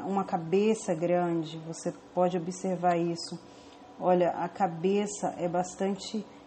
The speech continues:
grande, o rabo ele sempre fica aqui em cima do dorso, sempre, sempre, sempre.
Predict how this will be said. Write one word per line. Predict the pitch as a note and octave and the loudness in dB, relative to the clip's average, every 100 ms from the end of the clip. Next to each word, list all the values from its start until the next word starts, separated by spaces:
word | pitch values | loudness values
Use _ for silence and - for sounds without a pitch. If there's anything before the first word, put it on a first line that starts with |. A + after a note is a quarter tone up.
| - | -8
grande, | F3 F#3+ G#3 G#3+ F#3+ E3+ - | 2 4 4 4 2 -2 -4
o | F#3+ G#3 | -2 0
rabo | G3+ G#3 G3+ | 4 4 4
ele | G#3 | 0
sempre | G#3 A#3 B3+ - | 0 0 2 0
fica | A#3 A3+ G#3+ | -2 -2 -4
aqui | G3+ - | -4 -2
em | G3 | -4
cima | - G3 F#3 | -2 -4 -2
do | F3+ F3 | -2 -2
dorso, | E3 E3+ F3 - - - | 0 0 0 -8 -8 0
sempre, | G#3+ G3+ G#3 G#3+ | 2 2 0 -6
sempre, | - F3 E3+ F3+ | -4 -2 -2 -4
sempre. | - E3+ D#3+ F#3+ | -2 -2 -4 -8